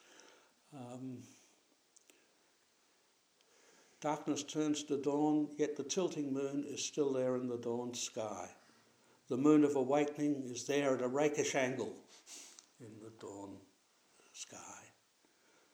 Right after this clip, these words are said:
This is the, the moon of enlightenment itself. But I love the fact that, uh, the, it's tilted in this, this koan,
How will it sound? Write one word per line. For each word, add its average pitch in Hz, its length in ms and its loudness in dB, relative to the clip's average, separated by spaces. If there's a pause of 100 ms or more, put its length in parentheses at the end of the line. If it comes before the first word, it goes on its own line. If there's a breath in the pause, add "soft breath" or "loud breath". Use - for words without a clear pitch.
(1900 soft breath)
This - 180 -14
is 127 140 -12
the, 139 120 -6 (360)
the 120 40 -12
moon 131 220 -4
of 135 140 -4
enlightenment 104 800 -12 (420)
itself. 120 440 -14 (920 soft breath)
But 123 140 -10
I 139 40 -4
love 156 280 -2
the 135 40 -12
fact - 260 -6
that, - 260 -4
uh, 127 120 -8
the, 120 240 -8
it's 139 220 -4
tilted - 540 -8
in 104 180 -10
this, - 260 -12 (220)
this 120 160 -12
koan, 113 420 -10